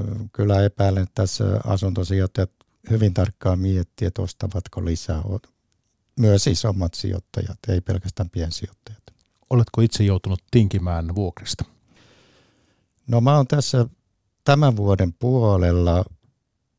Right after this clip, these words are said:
Speaker 1: neljään asuntoon hakenut uudet vuokralaiset.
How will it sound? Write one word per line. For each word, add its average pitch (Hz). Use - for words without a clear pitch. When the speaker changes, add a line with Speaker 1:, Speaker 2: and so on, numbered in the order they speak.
Speaker 1:
neljään 98
asuntoon 87
hakenut 85
uudet 87
vuokralaiset. 85